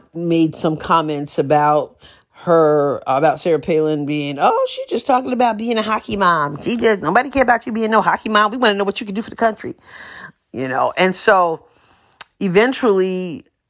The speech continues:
the conversation got into the issue of abortion and where, uh, Barack Obama stands on that issue. And I was very stern about that because obviously he was very radical and is, I'm sure, still radical in that position, not even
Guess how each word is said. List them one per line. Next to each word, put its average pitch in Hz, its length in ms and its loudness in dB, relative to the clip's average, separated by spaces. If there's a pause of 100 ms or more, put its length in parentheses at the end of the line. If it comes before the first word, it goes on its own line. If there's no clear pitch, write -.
the 156 140 -4
conversation 175 800 -2
got 165 240 2
into 165 400 -12
the 147 180 -8
issue 151 420 -10
of 139 200 -2
abortion 143 800 -6
and 151 540 -10 (100)
where, 147 720 -4 (500)
uh, 135 100 -6
Barack 147 340 0
Obama 147 600 0 (520)
stands 156 460 -4
on 165 140 0
that 185 200 2
issue. 139 460 -8
And 139 100 -2
I 139 180 4
was 139 240 -6
very 143 300 -4
stern 131 320 -6
about 131 260 -4
that 151 200 -2
because 165 380 -2 (460)
obviously 156 640 -2
he 156 160 -8
was 147 240 -6
very 147 200 0
radical 160 760 0 (480)
and 139 200 -4
is, 139 260 0
I'm 135 120 -6
sure, 147 360 -2
still 143 240 -4
radical 165 540 0
in 147 200 -8
that 143 220 -2
position, 143 580 -10
not 143 220 0
even 151 360 -8